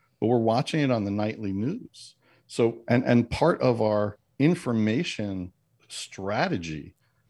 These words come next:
uh, with respect to, uh, the Russians has been to release intelligence, right? To release, we called them out on all the things they were doing leading up to the invasion. We were, we were, the United States government was releasing annotated images,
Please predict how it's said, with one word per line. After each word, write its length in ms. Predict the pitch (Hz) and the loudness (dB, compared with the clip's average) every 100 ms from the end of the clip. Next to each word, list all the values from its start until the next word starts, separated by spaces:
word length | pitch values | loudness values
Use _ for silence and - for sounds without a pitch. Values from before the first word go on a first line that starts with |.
| - | -6
uh, 140 | 98 | -4
with 200 | 98 104 | -2 -4
respect 580 | 107 95 - 110 120 _ - | -4 -6 -2 -2 -2 _ -6
to, 480 | 117 107 98 95 90 _ | -2 0 0 -2 -6 _
uh, 260 | 98 92 92 - | -4 -2 -4 -8
the 200 | 98 92 | -6 0
Russians 480 | 92 170 - 92 | 2 2 2 -2
has 120 | 95 107 | -2 0
been 160 | 113 | 0
to 180 | - 117 | 2 0
release 640 | 110 117 107 131 214 - - | 2 2 2 0 0 -4 -4
intelligence, 800 | 98 - 85 78 73 - - - | -6 -2 -4 -6 -12 -20 -20 -6
right? 200 | - 104 - - - | 0 0 0 -20 -2
To 160 | 123 | 0
release, 560 | 117 120 110 120 208 - | 4 4 4 2 0 -2
we 100 | 117 | -4
called 480 | - - 117 160 143 | -4 -2 0 0 0
them 160 | 123 | -2
out 220 | 110 143 98 | 0 -2 -2
on 100 | 98 | -2
all 140 | 110 | -2
the 100 | 104 | -4
things 300 | - 113 104 | -6 -4 -2
they 100 | 113 | -4
were 120 | 104 | -4
doing 400 | 92 110 127 95 | -2 -2 0 -2
leading 280 | 95 98 95 | -4 -4 -6
up 100 | 95 | -8
to 100 | - | -6
the 100 | 101 | -4
invasion. 540 | 98 90 135 143 87 87 | -2 -2 -4 -4 -6 -4
We 100 | 107 | -2
were, 240 | 104 98 _ _ _ _ | -2 -4 _ _ _ _
we 160 | 113 107 | -2 0
were, 280 | 107 98 95 | 0 -2 -2
the 120 | 98 | -4
United 220 | 104 110 107 | -2 -2 -2
States 160 | 107 | -4
government 280 | 117 110 107 | -2 -2 -2
was 140 | 104 | -2
releasing 720 | 110 107 110 131 165 - 104 | 0 2 2 0 -2 -4 -4
annotated 720 | 92 107 107 - 110 107 95 95 | -2 -2 -4 -4 -6 -4 -6 -4
images, 640 | 113 175 85 76 85 160 | -2 -2 -6 -12 -10 -12